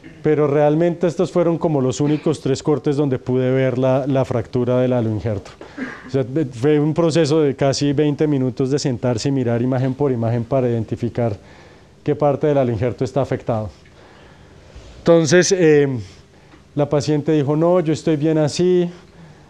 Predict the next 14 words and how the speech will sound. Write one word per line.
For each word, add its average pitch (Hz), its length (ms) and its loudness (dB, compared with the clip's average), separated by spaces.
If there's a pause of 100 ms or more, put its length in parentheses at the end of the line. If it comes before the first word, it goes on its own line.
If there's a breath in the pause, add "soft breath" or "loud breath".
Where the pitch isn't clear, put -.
(200 loud breath)
estoy 151 360 0
asustada 151 420 0
de 151 60 2
la 156 120 2
cirugía, 147 480 0
yo 143 160 0
me 143 100 0
espero". 165 460 2 (1120 loud breath)
Se 139 680 0 (1040 loud breath)
le 139 120 0
dije, 139 160 0
"Bueno, 135 320 0 (120)
pongamos 135 480 -2
un 143 480 0